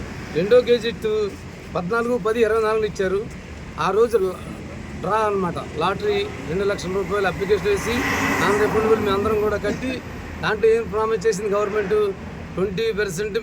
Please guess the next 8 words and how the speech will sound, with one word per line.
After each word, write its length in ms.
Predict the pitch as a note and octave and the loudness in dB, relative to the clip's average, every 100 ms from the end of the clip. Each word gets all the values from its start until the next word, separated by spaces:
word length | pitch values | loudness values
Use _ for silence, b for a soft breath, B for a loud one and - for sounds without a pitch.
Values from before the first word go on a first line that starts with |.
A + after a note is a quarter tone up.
| A3 | 0
మీకు 240 | A3 A3+ D#4 - - E3+ | 0 -2 -6 -8 -6 -2
మార్జిన్ 320 | G3 F#3 G3+ | -2 0 -2
ఇస్తామని 400 | F3+ G3+ G#3 A3 C4+ - - - | -2 -2 -2 -2 -4 -10 -10 -8
అసెంబ్లీ 380 | - G3+ G#3 A3 G3+ | -2 -2 2 4 4
సాక్షిగా 440 | G#3 F3+ G3+ G#3 A3+ - - - - | 2 -2 0 0 0 -6 -14 -14 -4
గౌరవ 260 | D3 F#3+ A3 G#3 | 0 2 2 2
ముఖ్యమంత్రి 440 | A3 A3 A3 A3 G#3+ | 0 0 0 2 4
గారు 200 | A3 A3 | 4 2